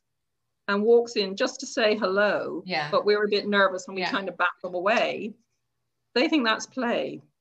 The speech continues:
Speaker 2: Right.
Speaker 1: So they're like, "Stop. Oh, look, look, you're doing that. So I'll
Speaker 2: Yeah,
Speaker 1: just, I'll
Speaker 2: yeah.
Speaker 1: just come back in."
Speaker 2: Yeah.
Speaker 1: And I, it's, it's very much kind of you know, "Well, if that's what you're doing, I can, I can do that game."
Speaker 2: Right.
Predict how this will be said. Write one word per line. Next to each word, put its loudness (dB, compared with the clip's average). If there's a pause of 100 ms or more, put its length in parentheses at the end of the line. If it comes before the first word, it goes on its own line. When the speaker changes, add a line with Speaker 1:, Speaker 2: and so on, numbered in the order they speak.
Speaker 2:
Right. 0
Speaker 1:
So -4
they're 0
like, 0
"Stop. -2 (100)
Oh, 4
look, 2
look, 0
you're -2
doing 0
that. -2
So 0
I'll 0
Speaker 2:
Yeah, -2
Speaker 1:
just, -8
I'll 2
Speaker 2:
yeah. -2
Speaker 1:
just -6 (100)
come 2
back 2
in." -2 (160)
Speaker 2:
Yeah. -6
Speaker 1:
And 0
I, -2
it's, -4
it's -2
very 4
much -2
kind -2
of -6 (280)
you -6
know, 0
"Well, 2
if -4
that's 0
what -4
you're 2
doing, -2
I 0
can, 0
I 0
can 0
do -2
that -4
game." 2
Speaker 2:
Right. 0